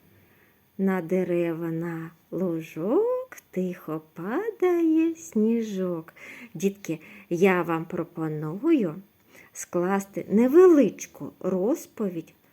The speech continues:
за картиною. Послухайте, як, е, мою розповідь. І так, на картині зображені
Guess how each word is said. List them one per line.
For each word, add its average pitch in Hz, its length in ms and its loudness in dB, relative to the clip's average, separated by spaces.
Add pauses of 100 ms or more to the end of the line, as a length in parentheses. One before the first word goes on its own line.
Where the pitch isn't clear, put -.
(320)
за 175 260 -6
картиною. 196 960 -6 (500)
Послухайте, 202 840 -2 (280)
як, 190 420 -4 (480)
е, - 320 -10
мою 208 460 6
розповідь. 165 840 -10 (100)
І 240 100 -2
так, - 460 -12 (1300)
на 180 200 0
картині 180 1000 -4
зображені 170 1120 -4